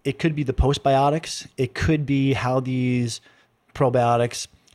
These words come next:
trigger pattern recognition receptors and T L Rs or toll-like receptors in the gut that kind of tune the immune system. It could be they all secrete some antimicrobial peptides, so they treat the sibo or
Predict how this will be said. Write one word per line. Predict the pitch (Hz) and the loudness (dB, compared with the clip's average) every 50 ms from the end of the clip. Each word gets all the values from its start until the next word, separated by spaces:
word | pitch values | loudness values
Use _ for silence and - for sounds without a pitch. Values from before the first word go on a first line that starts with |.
| _ | _
trigger | - - - - 151 143 135 135 131 131 127 127 120 110 - - _ _ _ - | -12 -2 0 2 2 4 4 2 2 2 2 0 -2 -4 -10 -18 _ _ _ -2
pattern | - 135 123 127 123 123 | 0 2 2 2 0 0
recognition | 123 123 - 127 123 120 - - 135 131 | -2 -2 -2 -2 -4 -2 -2 -2 -2 -2
receptors | 127 - - 131 123 - 131 127 127 127 117 - - - | 0 0 -2 -2 -2 -2 0 0 0 0 -2 -4 -6 -6
and | 120 110 107 107 104 104 101 92 - _ _ - | -6 -4 -4 -4 -4 -6 -8 -12 -18 _ _ -4
T | - - 143 | 0 2 2
L | 127 120 117 113 117 117 120 | 4 4 2 2 2 2 0
Rs | 113 107 | 0 -2
or | 110 104 | -4 -6
toll-like | - - - 120 120 120 120 120 - | -6 -4 0 2 4 4 2 2 0
receptors | 131 117 - 123 - 127 113 | -2 -4 -2 -2 -2 -2 -2
in | 120 113 | -2 -2
the | 107 | 0
gut | 101 123 120 - | 0 0 0 -2
that | 117 - - | -4 -6 -6
kind | - 123 110 | -4 -4 -4
of | 98 - | -4 -6
tune | - - - 147 139 131 | -4 0 0 2 2 2
the | 123 120 113 | 0 0 -2
immune | 104 107 110 120 127 135 | -2 -2 0 0 0 0
system. | - - 156 - - 185 196 202 - _ _ - - - - - - - - - _ _ _ _ | 0 -2 -2 -2 -2 -2 -2 -4 -6 _ _ -20 -20 -20 -20 -20 -20 -20 -20 -20 _ _ _ _
It | - 131 - | -2 -2 0
could | - 151 139 | 0 0 0
be | 123 135 139 135 | 0 0 0 0
they | 123 123 123 | 0 0 0
all | - 117 120 127 127 | 2 2 2 2 0
secrete | - - - - - 135 131 127 | -2 -8 -10 -8 -6 -6 -6 -6
some | - - 131 123 120 - | -4 -2 -2 -2 -2 -4
antimicrobial | 113 117 113 131 127 120 113 - - - 127 120 120 110 95 | -4 -6 -4 -2 -2 -4 -4 -4 -4 -4 -2 -2 -2 -4 -4
peptides, | - 123 131 139 - - 147 139 151 160 175 175 170 | -2 -2 -2 -2 -2 -2 0 0 2 2 0 -2 -6
so | - - - - - 131 117 | -10 -12 -8 -4 -2 0 0
they | 113 117 113 | 0 0 -2
treat | - - - 139 127 - | -4 -4 -2 -2 -2 0
the | 131 120 117 107 107 - | 0 -2 -2 -2 -6 -8
sibo | - - - 135 135 123 | -6 -4 -2 0 0 2
or | 127 123 127 127 127 135 135 | 2 4 4 2 2 0 -2